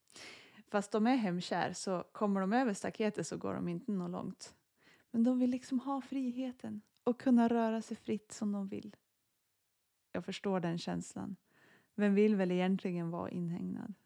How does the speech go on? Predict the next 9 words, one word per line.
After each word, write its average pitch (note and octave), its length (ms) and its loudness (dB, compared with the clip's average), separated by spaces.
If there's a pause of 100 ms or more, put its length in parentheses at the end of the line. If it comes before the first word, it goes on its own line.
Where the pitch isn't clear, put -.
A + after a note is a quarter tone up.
(1120)
Men - 180 -10
jag A#3+ 160 -4
tänker A#3+ 340 -4
på - 120 -10
alla A3 260 -6
vackra A3 460 -6
blommor G#3+ 440 0
i G#3+ 100 -8
trädgården G#3 640 -8